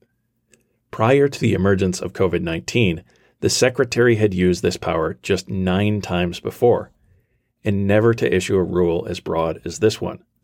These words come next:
Of those nine emergency rules, six were challenged in court, and only one of those was upheld in full. See, uh, B S T Holdings, L L C versus Occupational Safe and Health, Health Administration.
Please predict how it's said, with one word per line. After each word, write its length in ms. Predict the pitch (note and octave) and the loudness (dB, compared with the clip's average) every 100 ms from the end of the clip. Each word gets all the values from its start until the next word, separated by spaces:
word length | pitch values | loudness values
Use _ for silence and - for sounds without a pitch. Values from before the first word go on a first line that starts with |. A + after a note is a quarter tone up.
| _ _ _ _ _ _ _ - | _ _ _ _ _ _ _ -2
Of 180 | A2 G#2 | 0 2
those 260 | A2 G#2 | 2 2
nine 320 | F#2+ F#2+ B2 B2 | 0 2 2 2
emergency 500 | A#2 A2+ A2+ - G2+ | 2 2 0 -2 0
rules, 500 | G2 A2+ F2 D#2+ - _ _ _ | 4 4 4 0 -8 _ _ _
six 360 | - E3+ E3+ | -2 -2 -2
were 120 | - A#2+ | -4 -2
challenged 480 | A2 G#2 G2+ F#2+ | 0 0 0 -2
in 100 | F2+ | -4
court, 380 | F2 G#2 F2 - _ _ _ _ _ _ _ - | -2 0 0 -6 _ _ _ _ _ _ _ -6
and 180 | G2 F#2 | -6 -2
only 360 | G#2+ B2+ C3 B2 | 0 2 2 2
one 320 | G2 A2 B2+ | 2 2 4
of 160 | F2+ F#2+ | 2 2
those 360 | F2 E2+ - | 2 2 -2
was 180 | - F2+ | -4 0
upheld 520 | G2+ - E2+ E2 D#2+ | 0 0 -2 -2 -4
in 140 | F2+ F2+ | -8 -6
full. 420 | - G#2 - _ _ _ _ _ _ _ | 2 2 0 _ _ _ _ _ _ _
See, 360 | - - F#2+ F2 | -8 -2 2 2
uh, 180 | F2 F2 _ _ | 2 -4 _ _
B 140 | - F#2 | -2 0
S 160 | F#2 | 0
T 160 | - G2+ | -2 -4
Holdings, 640 | F#2 F2+ F2 F2+ F2 - | 0 2 2 0 0 -2
L 160 | - F2+ | 0 2
L 100 | F2 | 2
C 220 | - F#2 | 0 -2
versus 380 | F2 F2+ F2+ F#2 | 0 0 -2 -6
Occupational 520 | F#2 - A2 A2 A2 | -6 -6 -6 -6 -6
Safe 240 | - G#2 F#2+ | -2 -2 -4
and 100 | F#2 | -6
Health, 240 | G2+ - _ _ _ - | -8 -10 _ _ _ -6
Health 320 | G2 - - | -2 0 0
Administration. 720 | F#2 G2 F#2+ - G2+ G2+ A2+ | 0 2 0 0 0 0 -2